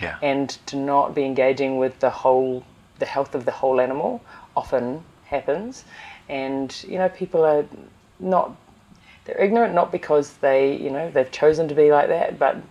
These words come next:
Speaker 2: a lot of the time people just don't, they get animals without thinking about it. They don't think about what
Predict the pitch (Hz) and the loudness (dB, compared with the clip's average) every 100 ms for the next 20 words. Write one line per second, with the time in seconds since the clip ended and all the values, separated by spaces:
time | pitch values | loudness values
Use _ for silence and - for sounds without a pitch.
0 | - - - - - 147 151 139 151 151 | -14 -14 -16 -10 -2 0 -2 -6 -6 -4
1 | 147 156 156 160 147 - - 156 160 160 | -4 -4 -2 0 0 -2 -8 2 6 6
2 | 165 160 165 160 - 170 175 - 113 - | 4 2 2 2 0 -4 -8 -6 -4 -4
3 | - - - - - - - 147 160 - | -6 -10 -20 -20 -20 -20 -10 -6 -4 -4
4 | 160 151 147 - - 151 | -2 0 0 -2 0 -2